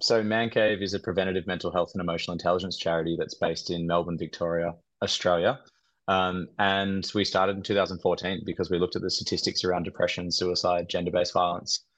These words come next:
And we wanted to understand, well, wh-, where's all this coming from? And when we looked into it, we realized it was coming from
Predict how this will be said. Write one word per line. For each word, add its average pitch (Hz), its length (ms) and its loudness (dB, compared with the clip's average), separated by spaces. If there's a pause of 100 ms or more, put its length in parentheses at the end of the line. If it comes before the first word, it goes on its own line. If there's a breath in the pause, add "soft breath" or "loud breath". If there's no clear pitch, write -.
(420)
And 90 360 2
we 90 120 4
wanted 90 220 0
to 95 60 -2
understand, 87 400 0
well, 87 120 4
wh-, - 300 -4
where's 98 200 4
all 101 80 6
this 87 140 -2
coming 92 320 0
from? 85 320 -4 (640)
And 92 200 4
when 107 120 6
we 104 80 4
looked 98 180 0
into 131 240 2
it, 90 60 4
we 92 60 0
realized 90 380 2
it 85 80 0
was 85 120 -2
coming 87 280 -2
from 85 380 -2